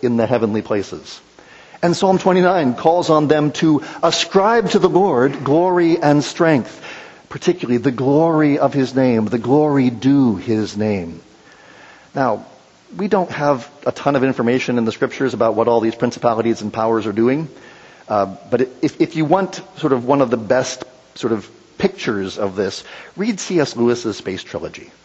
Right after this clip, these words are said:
Because Lewis does a great job of describing how the principalities and powers might relate to the modern age, if you want to think about how does this work,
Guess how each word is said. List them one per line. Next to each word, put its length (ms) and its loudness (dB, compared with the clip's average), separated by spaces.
Because 640 0
Lewis 340 2
does 220 -4
a 60 -4
great 380 -2
job 380 0
of 300 0
describing 760 2
how 340 2
the 120 0
principalities 760 2
and 100 0
powers 500 0
might 300 -2
relate 360 2
to 80 -12
the 60 -2
modern 300 0
age, 260 0
if 120 -6
you 40 2
want 120 2
to 60 -4
think 180 -4
about 260 0
how 160 -6
does 160 -4
this 220 -4
work, 260 -2